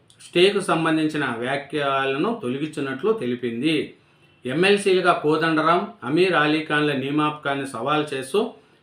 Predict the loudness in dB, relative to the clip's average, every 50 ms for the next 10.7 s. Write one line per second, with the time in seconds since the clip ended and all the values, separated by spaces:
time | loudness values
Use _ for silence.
0 | _ -12 -4 0 4 6 6 6 6 2 2 0 -2 -2 -2 -2 0 0 0 0
1 | 0 0 -2 -6 -8 -14 _ _ _ _ _ _ -20 -14 -8 -2 0 0 2 0
2 | 2 2 2 2 2 0 -4 -8 -10 -10 -8 -2 0 2 2 2 2 0 -2 -4
3 | -8 -14 _ _ _ _ _ _ _ _ 0 2 4 2 2 2 0 -4 -2 2
4 | 4 6 6 6 6 6 4 2 2 0 0 0 0 0 0 0 -2 -4 -2 -4
5 | -4 -4 -4 -4 -4 -4 -4 -6 -6 -4 -4 -4 -4 -4 -4 -4 -2 0 2 2
6 | 2 0 -4 -10 -20 _ _ _ _ -4 -2 2 4 4 4 2 2 2 2 2
7 | 2 2 2 0 0 -2 -2 -4 -4 -4 -6 -8 -8 -8 -8 -8 -4 0 0 2
8 | 2 2 0 -2 -2 -2 -4 -4 -4 -2 0 4 6 6 6 4 0 -8 -16 _
9 | _ _ _ _ _ -6 -4 -2 -2 -2 -2 -2 -2 -4 -4 -4 -2 0 2 4
10 | 4 4 4 2 -2 -6 -6 -4 -2 -2 -2 -2 -4 -6